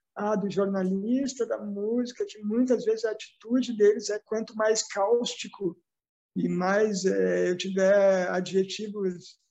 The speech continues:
é, depreciativos em relação a muita gente, mais eu tenho ibope, porque é o jogo do algoritmo, por exemplo. Quanto mais treta eu criar, mais eu tô no pódio, né?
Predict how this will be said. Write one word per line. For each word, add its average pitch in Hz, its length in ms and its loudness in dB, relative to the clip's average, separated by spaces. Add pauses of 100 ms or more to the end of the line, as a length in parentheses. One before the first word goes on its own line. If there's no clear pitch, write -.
(540)
é, 190 120 -2
depreciativos 208 1000 2
em 196 80 -2
relação 196 420 0
a - 20 -4
muita 202 260 -2
gente, 214 260 -6
mais 220 240 0
eu 240 120 -2
tenho 226 180 -2
ibope, 247 340 0 (220)
porque - 180 -4
é 214 100 2
o 233 120 4
jogo 226 320 4
do 208 100 -2
algoritmo, 190 560 -4
por 165 80 -8
exemplo. - 200 -12
Quanto 196 180 0
mais 233 220 2
treta 233 400 4
eu 196 120 0
criar, 185 400 -4 (520)
mais 208 400 0
eu 220 180 0
tô 208 300 -8
no 220 160 -10
pódio, 185 500 0
né? 175 220 -8